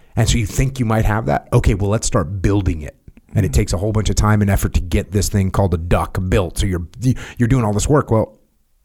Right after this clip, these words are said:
Speaker 1: oh, then it changes. You're, you're actually gonna use Humvees. So now you start getting all your Humv-, and you can see where I'm going with this. Eventually, you're so far
Speaker 2: Mm-hmm.
Speaker 1: forward leaning that you're in the leaning rest, and you're actually tiring yourself out for no
Speaker 2: Yeah.
Speaker 1: reason. So you gotta be careful of that. And I think that's a,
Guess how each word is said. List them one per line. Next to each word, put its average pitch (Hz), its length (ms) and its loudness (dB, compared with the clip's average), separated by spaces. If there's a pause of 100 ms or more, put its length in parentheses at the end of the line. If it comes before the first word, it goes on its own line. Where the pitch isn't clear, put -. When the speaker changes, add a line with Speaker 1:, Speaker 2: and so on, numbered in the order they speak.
(440)
Speaker 1:
oh, 107 200 2
then 107 200 2
it 98 100 -2
changes. 95 480 -2
You're, 104 340 4
you're 92 180 0
actually 101 240 2
gonna 95 100 4
use 98 100 4
Humvees. 95 400 2 (160)
So 151 80 2
now 123 80 0
you 127 80 2
start 123 220 0
getting 127 180 2
all 127 140 4
your 113 80 6
Humv-, 120 180 2 (340)
and 107 140 -2
you 101 80 0
can 104 100 2
see 127 120 2
where 110 80 4
I'm 101 60 0
going 120 200 4
with 95 100 2
this. 92 200 0 (160)
Eventually, 127 500 2
you're 107 100 6
so 160 240 4
far 135 380 2
Speaker 2:
Mm-hmm. 127 200 -2
Speaker 1:
forward 123 340 4
leaning 120 300 4
that 104 140 2
you're 110 140 2
in 110 80 4
the 107 80 2
leaning 104 300 4
rest, 101 240 2
and 110 40 4
you're 107 80 6
actually 107 200 2
tiring 101 320 2
yourself 95 340 2
out 82 140 0
for 98 100 -2
no 92 120 4
Speaker 2:
Yeah. 82 40 2
Speaker 1:
reason. 80 260 -2 (400)
So - 120 0
you 127 100 4
gotta 165 180 4
be 185 120 0
careful 117 420 2
of 95 60 0
that. 82 200 -2
And 131 120 2
I 139 80 4
think 151 200 0
that's 131 240 2
a, 110 200 2